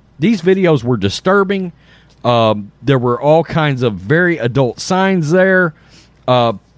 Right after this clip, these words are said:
I believe people might have been drinking at this bar. It was an actual bar bar, okay, this gay bar in Dallas. And, um, there was a lot of, in my opinion,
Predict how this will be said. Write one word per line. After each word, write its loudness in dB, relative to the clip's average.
I 0
believe 0
people -2
might 2
have -2
been 0
drinking -2
at -2
this 0
bar. 2
It 2
was 0
an -4
actual 0
bar 2
bar, -2
okay, 0
this -2
gay 0
bar 0
in -2
Dallas. -2
And, -2
um, 0
there 0
was 0
a 0
lot 0
of, -2
in -4
my 2
opinion, 0